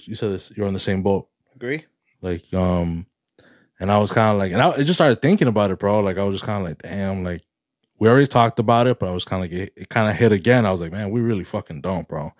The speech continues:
Speaker 1: And I've, I try, but not like how I probably should.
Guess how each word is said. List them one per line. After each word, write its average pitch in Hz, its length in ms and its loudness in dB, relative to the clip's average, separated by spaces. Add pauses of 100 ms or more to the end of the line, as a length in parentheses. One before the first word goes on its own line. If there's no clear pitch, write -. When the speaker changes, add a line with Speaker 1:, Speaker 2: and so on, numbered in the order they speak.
(340)
Speaker 1:
And 131 120 4
I've, 226 220 2 (1200)
I 110 120 0
try, 107 680 2 (720)
but 92 220 0
not 101 240 2
like 101 200 0
how 92 160 0
I 92 60 0
probably 95 280 0
should. 80 400 -4